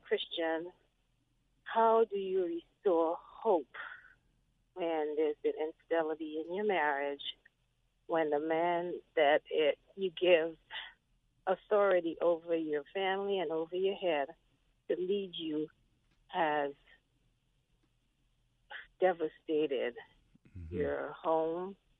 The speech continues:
Speaker 1: your walk? Um,
Speaker 2: Mm-hmm.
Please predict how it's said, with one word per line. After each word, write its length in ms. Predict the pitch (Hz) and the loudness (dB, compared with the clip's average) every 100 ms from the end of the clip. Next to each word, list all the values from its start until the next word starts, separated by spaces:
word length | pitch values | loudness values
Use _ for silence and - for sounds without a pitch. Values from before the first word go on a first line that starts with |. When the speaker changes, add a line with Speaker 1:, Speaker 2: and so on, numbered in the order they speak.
| _ _ _ _ _ _ | _ _ _ _ _ _
Speaker 1:
your 440 | 156 160 - 143 135 | -10 -8 -4 -4 -4
walk? 460 | 143 156 151 180 - - - _ _ _ _ _ _ _ _ _ - | 0 2 2 0 -4 -10 -12 _ _ _ _ _ _ _ _ _ -8
Um, 540 | 156 143 147 139 135 151 - | -2 0 0 0 -6 -10 -12
Speaker 2:
Mm-hmm. 460 | 110 87 104 90 | -12 -10 -8 -6